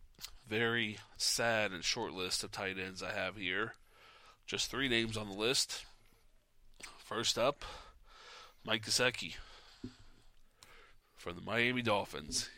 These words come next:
He was supposed to be a pretty big-time tight end coming into the league, and then getting Tua and all these weapons around him. A lot of people thought the offense would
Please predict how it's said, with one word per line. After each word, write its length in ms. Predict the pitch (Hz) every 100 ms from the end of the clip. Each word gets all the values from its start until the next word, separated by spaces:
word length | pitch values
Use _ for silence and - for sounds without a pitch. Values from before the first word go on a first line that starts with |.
| -
He 200 | 101 104
was 520 | 110 104 95 - - - - _ _ _ _ - - - - _ _ -
supposed 300 | - - 143
to 60 | -
be 100 | 117
a 40 |
pretty 240 | 107 131 113
big-time 520 | 113 120 - 117 113
tight 260 | 117 117 117
end 200 | 120 120
coming 260 | 110 107
into 200 | 113 117
the 80 | 104
league, 440 | 98 110 123 143 - - - - - - - - - _ - -
and 160 | 104
then 140 | 107 104
getting 240 | 104 101
Tua 480 | 101 117 110 117 127 - - _ _ _ _ _ _ _ - _ -
and 160 | 95 95
all 140 | 104
these 160 | 104 104
weapons 360 | 107 107 104
around 380 | 95 101 110 110
him. 140 | 110
A 40 | 113
lot 220 | 104 107
of 60 | 104
people 240 | 104 98
thought 340 | 95 104 107
the 160 | - 98
offense 500 | 98 - 95 98 -
would 220 | 92 90